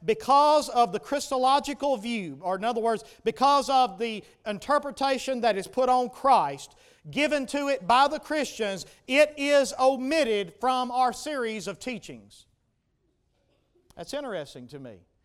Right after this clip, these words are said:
Because if it don't point to him, you know what?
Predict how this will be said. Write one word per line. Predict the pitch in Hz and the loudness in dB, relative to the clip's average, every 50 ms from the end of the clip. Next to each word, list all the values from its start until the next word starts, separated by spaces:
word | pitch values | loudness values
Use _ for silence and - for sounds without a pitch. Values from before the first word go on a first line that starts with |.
| _ _ _ _ - | _ _ _ _ -4
Because | 160 220 220 - 254 254 233 180 | -4 -4 -2 0 -2 -2 -2 -4
if | 240 196 196 | -6 -6 -6
it | 240 214 | -6 -4
don't | 220 247 240 226 - | -2 -2 -2 -2 -6
point | - 233 262 294 311 285 | -6 -6 -4 -4 -6 -6
to | - 208 | -10 -10
him, | 185 185 190 196 202 196 | -10 -8 -8 -8 -8 -8
you | 190 202 | -8 -6
know | 202 208 208 | -4 -4 -2
what? | 185 208 233 269 285 - | -2 -2 -4 -4 -6 -10